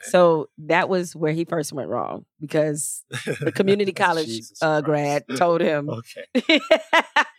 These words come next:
Speaker 1: Okay.
Speaker 2: 'Cause he idolized, you know, Mister, uh, Statistics one oh one. All right, all good. <laughs> I understand. Um,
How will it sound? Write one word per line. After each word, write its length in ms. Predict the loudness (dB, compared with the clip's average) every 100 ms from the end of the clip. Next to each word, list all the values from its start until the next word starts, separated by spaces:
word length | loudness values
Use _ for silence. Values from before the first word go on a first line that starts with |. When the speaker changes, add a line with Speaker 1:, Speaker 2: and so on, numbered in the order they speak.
| 0
Speaker 1:
Okay. 1000 | 4 6 6 4 4 4 4 4 4 2 0 -12 _
Speaker 2:
'Cause 180 | 0 2
he 140 | 2 4
idolized, 880 | 6 6 6 6 8 6 2 -2 -2
you 100 | 2
know, 480 | 2 2 0 -4 -12 _ -6
Mister, 560 | -4 -2 2 4 4 2
uh, 240 | 2 2
Statistics 640 | 0 -4 0 -2 0 -4
one 200 | 0 2
oh 120 | 4 2
one. 420 | 2 2 -2 -2
All 120 | 0
right, 340 | 0 0 -6 -4
all 220 | 2 2
good. 320 | 2 0 0 0
<laughs> 220 | -2 2
I 640 | 2 2 0 2 2 2
understand. 600 | 2 -4 -2 -2 0 -4 -6 -20 -20 _ _ 2
Um, 360 | 4 4 0